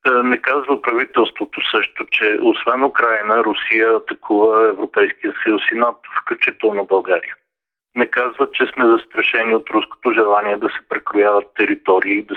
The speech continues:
се отнема държавен суверенитет. Не казва как да противодействаме на руските хибридни атаки, например, през медиите. Нищо от това. Но пък връх в идеите на правителството за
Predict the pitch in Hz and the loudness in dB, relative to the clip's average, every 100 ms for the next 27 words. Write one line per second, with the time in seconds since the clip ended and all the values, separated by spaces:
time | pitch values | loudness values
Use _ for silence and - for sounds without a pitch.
0 | - 107 - 101 98 101 101 98 95 92 | -6 -6 -4 -2 -2 -2 -2 -2 0 0
1 | 92 - - 98 98 98 - 113 101 _ | -2 -6 -6 -6 -6 -10 -4 -4 -4 _
2 | _ _ _ _ _ _ _ - 127 135 | _ _ _ _ _ _ _ -4 -2 0
3 | 139 135 131 131 113 117 - 117 117 104 | -2 -2 -2 -2 -4 -8 -6 -6 -2 -2
4 | 104 113 117 - 131 120 107 107 117 - | 2 0 0 -2 2 4 4 4 2 -4
5 | - - - 101 - 110 226 208 - 104 | -6 -4 -4 -4 -4 -2 0 0 -2 -6
6 | - - 110 - _ _ - 92 - 92 | -6 -8 -8 -8 _ _ -6 -6 -6 -4
7 | 95 - 101 95 - 127 107 95 - - | -4 -2 -2 -2 -2 -4 -2 -6 -6 -20
8 | _ _ _ _ _ - 175 156 - - | _ _ _ _ _ -4 -2 -2 0 -2
9 | - - 90 90 - - - - 127 120 | -2 -6 -2 -2 -2 -12 -16 -2 0 0
10 | 113 - 101 147 180 151 - - 98 92 | -4 -4 -4 -2 0 0 0 0 -2 -2
11 | 82 - 95 90 113 110 120 117 95 - | -4 -10 -12 -6 -2 -2 0 -2 -2 -6
12 | - - 95 | -20 -18 -10